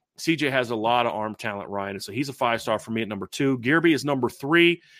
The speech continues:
And honestly, the reason he is number three and not higher is because he's still a bit of a work in progress. But I love this kid's senior film. He was physical. He played with much better technique, even though that still needs a lot of work.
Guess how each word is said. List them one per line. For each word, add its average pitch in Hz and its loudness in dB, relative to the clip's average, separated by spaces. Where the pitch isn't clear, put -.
And 123 2
honestly, 151 2
the 131 2
reason 139 0
he 139 0
is 113 -2
number 123 -2
three 139 0
and 127 0
not 127 0
higher 131 2
is 110 -4
because 117 -2
he's 123 -6
still 131 2
a 120 2
bit 120 0
of 117 0
a 113 2
work 120 0
in 110 -6
progress. 107 -2
But 110 -6
I 123 2
love 110 0
this 113 -2
kid's 110 -2
senior 107 -4
film. 98 -6
He 98 -14
was 95 -12
physical. 135 2
He 131 -6
played 123 -2
with 101 -2
much 139 -2
better 127 4
technique, 135 0
even 117 -4
though 110 0
that 120 0
still 123 0
needs 120 -2
a 120 -2
lot 117 2
of 107 -2
work. 123 2